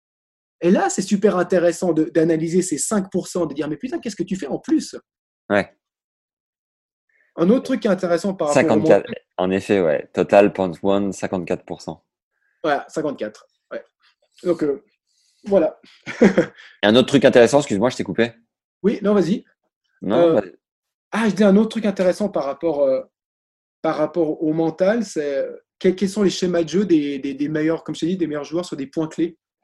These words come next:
Speaker 1: Et ça, Roger, j'ai fait une étude par rapport à lui, et là, il y avait des trucs ultra intéressants sur lui. Beaucoup
Speaker 2: Ok.
Speaker 1: plus intéressants que, que le mec me dise, en général, il est meilleur sur les points importants. Par exemple, à Deuce, sur, à égalité, dans la, dans la recherche que j'ai fait, il montait cinquante pour cent de plus du temps à la volée.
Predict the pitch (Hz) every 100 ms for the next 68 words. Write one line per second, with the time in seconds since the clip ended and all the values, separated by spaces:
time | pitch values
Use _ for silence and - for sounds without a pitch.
0 | _ _ 139 190 180 165 175 180 156 143
1 | - - 190 175 139 131 147 131 131 180
2 | 147 147 135 131 131 - - 214 185 170
3 | 151 139 123 - 147 156 156 143 - _
4 | _ - 202 254 208 190 180 175 170 214
5 | 202 170 - - _ _ - 170 170 196
6 | 170 147 185 165 151 151 160 156 180 143
7 | 123 139 156 - 143 139 143 135 170 -
8 | 165 - _ _ 147 156 202 143 143 139
9 | 160 247 - 135 104 - 147 - 151 151
10 | 143 156 151 151 180 240 - _ _ _
11 | _ - 139 143 151 143 135 156 202 185
12 | 160 139 147 - 202 190 - 151 151 156
13 | 170 165 196 190 185 180 165 - - 170
14 | 160 170 151 143 151 135